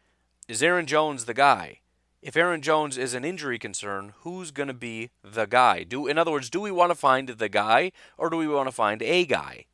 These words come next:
If I had to guess, it's gonna be somewhere in the middle. I think fourth round, especially the way the, the, the draft is set up, kinda makes a lot of sense.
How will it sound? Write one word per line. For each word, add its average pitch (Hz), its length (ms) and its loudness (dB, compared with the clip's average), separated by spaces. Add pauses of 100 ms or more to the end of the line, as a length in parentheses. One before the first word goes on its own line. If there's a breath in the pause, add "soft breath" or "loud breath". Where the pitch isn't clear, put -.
(400)
If 143 120 -10
I 160 120 8
had 139 180 2
to 117 80 -10
guess, 120 380 6
it's 117 120 -10
gonna 120 140 -10
be 110 120 -8
somewhere 110 380 -4
in 101 100 -6
the 104 60 -10
middle. 117 300 -8 (260)
I 113 60 -16
think 113 200 -10
fourth 123 380 -6
round, 107 380 0 (280)
especially 117 400 -6
the 104 80 -8
way 101 140 -4
the, 95 260 -6
the, 95 320 -8 (340)
the 101 80 -14
draft 107 400 0
is 98 100 -8
set 101 220 -2
up, 95 180 -4
kinda 120 220 -4
makes 98 220 -8
a 101 40 -14
lot 85 180 -6
of 80 80 -14
sense. - 380 -18